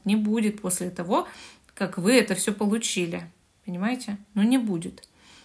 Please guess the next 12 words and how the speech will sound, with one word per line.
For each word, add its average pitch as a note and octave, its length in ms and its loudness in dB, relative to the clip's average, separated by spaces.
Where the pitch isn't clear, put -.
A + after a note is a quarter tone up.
И F3+ 100 -4
вы G#3+ 180 2
меняете B3+ 640 4
эту E3+ 160 -6
стратегию. E3 760 -4
И G#3+ 100 2
вот B3 280 2
еще A3+ 340 2
момент, F#3 480 2
что - 280 -2
следует G3 500 0
простить C#4+ 680 0